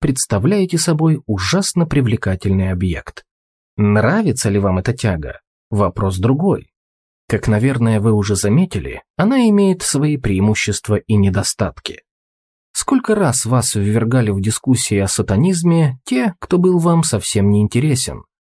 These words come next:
И без сомнения, скучающим в этом случае были вы, а ваш неответственный собеседник развлёкся. Обескуражьте назойливое насекомое, наскучив ему более, чем оно наскучило вам.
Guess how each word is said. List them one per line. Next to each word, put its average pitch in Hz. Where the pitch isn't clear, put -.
И 123
без 104
сомнения, 165
скучающим 226
в 180
этом 185
случае 160
были 104
вы, 120
а 104
ваш 107
неответственный 101
собеседник 170
развлёкся. 127
Обескуражьте 127
назойливое 104
насекомое, 101
наскучив 165
ему 170
более, 196
чем 175
оно 165
наскучило 101
вам. 71